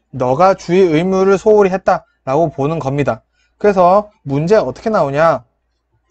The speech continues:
사망사고가 생겼습니다. 자, 다음 요건 중 해당하지 않는 것은, 사망사고로 볼 수 없는 것은, 이런 식으로 나오겠죠. 자, 그래서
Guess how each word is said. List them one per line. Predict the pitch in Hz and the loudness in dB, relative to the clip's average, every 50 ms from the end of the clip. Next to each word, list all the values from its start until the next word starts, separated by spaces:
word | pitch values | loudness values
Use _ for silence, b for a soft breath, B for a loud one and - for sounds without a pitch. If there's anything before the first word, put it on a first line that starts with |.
| _ _ | _ _
사망사고가 | _ - - 190 190 202 208 196 196 190 170 165 156 165 160 | _ -8 -6 -2 0 0 -2 0 -2 -2 -2 0 0 -2 -2
생겼습니다. | 165 185 196 208 - - 170 147 131 139 147 151 135 - b b b b b b | -2 -4 -6 -6 -6 -6 -10 -8 -4 0 0 0 0 -2 b b b b b b
자, | _ 127 123 | _ -10 -10
다음 | - - 156 170 175 175 190 202 180 | -2 0 2 2 2 0 0 -2 -2
요건 | 135 131 135 - _ - 226 220 214 185 | -2 -4 -4 -4 _ -2 0 0 0 0
중 | 214 214 214 | 0 0 0
해당하지 | 180 214 185 170 170 - 202 208 220 220 214 208 190 170 | -2 -2 -2 2 2 2 0 0 -2 -2 -2 -6 -8 -10
않는 | 131 131 147 180 208 220 208 | -8 -6 -4 -4 -4 -2 -2
것은, | 170 135 - 127 123 _ _ _ _ | -2 -4 -4 -8 -18 _ _ _ _
사망사고로 | _ - - 214 226 220 190 180 151 151 156 196 202 | _ -6 -2 0 0 0 0 0 2 4 4 2 2
볼 | 202 - 131 117 | 0 -6 -10 -8
수 | - 185 | -8 -10
없는 | 170 135 123 135 170 208 | -10 -8 -8 -6 -6 -2
것은, | 202 170 135 - 127 117 - _ _ _ | -2 -2 -2 -4 -8 -14 -14 _ _ _
이런 | - 151 160 170 | -6 -4 -4 -4
식으로 | 156 180 175 160 | -2 0 0 0
나오겠죠. | 127 120 117 127 139 135 120 - - 165 165 143 - - b b b b b b b b b b b | 0 0 0 2 0 0 -2 -2 0 0 0 0 0 -6 b b b b b b b b b b b
자, | _ - 117 | _ -10 -10
그래서 | 113 - 175 165 196 202 214 208 208 | -4 -4 -2 0 2 2 2 2 0